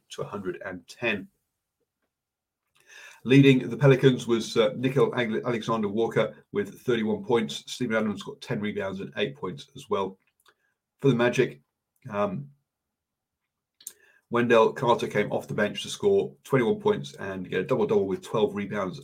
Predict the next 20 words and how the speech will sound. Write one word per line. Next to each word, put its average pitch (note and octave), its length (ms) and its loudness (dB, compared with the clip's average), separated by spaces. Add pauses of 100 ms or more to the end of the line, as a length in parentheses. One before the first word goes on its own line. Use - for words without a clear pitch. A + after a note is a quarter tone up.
as G2 200 -8
well, F#2+ 380 -8 (400)
um, F#2 300 -10
to - 160 -12
lead, F#2 380 -6 (380)
um, F2 420 -10
the F#2 280 -8
Orlando F2+ 320 -8
Magic F#2 420 -8
for - 280 -8
that F2 220 -8
win. F#2+ 300 -6 (2000)
What C3+ 100 -4
does G#2 60 -4
that A2 120 0
mean B2 300 0
for C#3+ 280 4
the B2 100 0
tables? C3+ 500 2
Well, A2 500 2